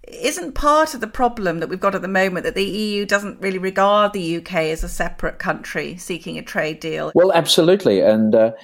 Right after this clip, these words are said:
Speaker 2: despite the fact that this saga has gone on for so many years, and you'd think that the, uh, Brussels establishment would understand Britain's desire to re-establish sovereignty, they just don't get it. And, uh, th-, they are really very obtuse. Y-, you know, I think the E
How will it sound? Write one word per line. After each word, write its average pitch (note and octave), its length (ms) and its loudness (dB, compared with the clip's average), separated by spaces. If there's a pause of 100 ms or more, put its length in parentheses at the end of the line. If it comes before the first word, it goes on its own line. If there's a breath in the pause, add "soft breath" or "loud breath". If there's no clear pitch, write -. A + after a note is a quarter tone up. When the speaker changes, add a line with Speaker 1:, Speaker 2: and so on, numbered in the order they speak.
Speaker 2:
despite E3+ 480 -2
the - 80 2
fact - 320 -2
that - 240 -2
this G#2 200 -4
saga F#2 400 0
has F2 200 -4
gone F#2 300 -2
on E2+ 320 -4
for F#2 160 -8
so F#2 260 0
many E2+ 220 -2
years, E2+ 540 -2
and F2+ 380 -4 (460 loud breath)
you'd F#2+ 180 0
think - 340 0
that - 220 0
the, E2+ 480 2
uh, F2+ 60 -4
Brussels F2+ 440 0
establishment E2+ 680 -2
would F2 120 -2
understand F2 840 -2 (100)
Britain's F#2+ 440 -2
desire F2 420 0 (140)
to E2+ 200 -2
re-establish D#2+ 680 -2
sovereignty, F2+ 680 -2
they A#2 100 4
just A2+ 260 -2
don't E2 240 -2
get D#3+ 220 2
it. E2+ 180 -2
And, F#2 340 0
uh, F#2+ 160 4 (100)
th-, A2 220 2
they A#2+ 180 6
are A2+ 160 4
really B2 500 4
very A#2+ 400 2
obtuse. - 720 -4
Y-, B2 100 -10
you C3 300 -4
know, G#2 140 0
I B2 100 -6
think C#3+ 220 -12
the B2 80 -8
E A#2+ 200 -4